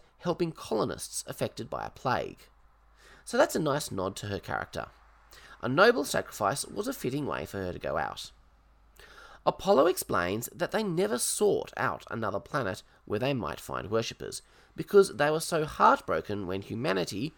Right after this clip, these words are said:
who they loved deeply, rejected them. And this adds a lot more texture and depth to the relationship. Far from just being evil overlords, they had deep feelings, a real connection to the humans that worshipped them.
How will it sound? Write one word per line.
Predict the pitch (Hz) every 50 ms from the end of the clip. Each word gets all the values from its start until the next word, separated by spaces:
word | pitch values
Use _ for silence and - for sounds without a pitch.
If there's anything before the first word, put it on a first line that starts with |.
| - - - _ _
who | - - 117
they | 107 - 117 135 147
loved | 135 113 95 87 - - -
deeply, | - 185 214 226 - - 104 98 104 - -
rejected | 95 104 113 120 135 143 - - - - -
them. | 55 - 52 - - - - - - _ - - - - - - - - - - - - - -
And | - 220
this | 349 392 - -
adds | - 320 320 269 - -
a | - 202
lot | 196 185 185 - -
more | 170 170 175
texture | - - - 139 113 - - - - 101 - -
and | 123 120 117 120
depth | - 110 85 - - - - - - - _ -
to | 120 113
the | - 78
relationship. | 80 85 90 90 87 - - 78 - - - - - - _ _ _ _ _ _ _ - - - - _
Far | - - 104 110 117 120
from | - - 101 98
just | 113 131 123 120 117
being | 123 123 113 110 107 - -
evil | - 139 143 127 120 110 - -
overlords, | - 165 214 202 196 131 104 92 87 95 110 139 139 - - _ _ _ _ _ -
they | - - - 151 226
had | 233 294 349 330 214
deep | 165 214 220 -
feelings, | - - 190 240 247 - 92 65 55 - - - - _ _ _ _ _ _ _ - - -
a | - 139
real | 139 139 180 233 262
connection | - - - 131 147 196 247 - - - 101 80 -
to | -
the | - 135
humans | - - - - 127 - 98 80 64 - -
that | - -
worshipped | 80 120 135 170 - - 90 - -
them. | 73 65 50 - -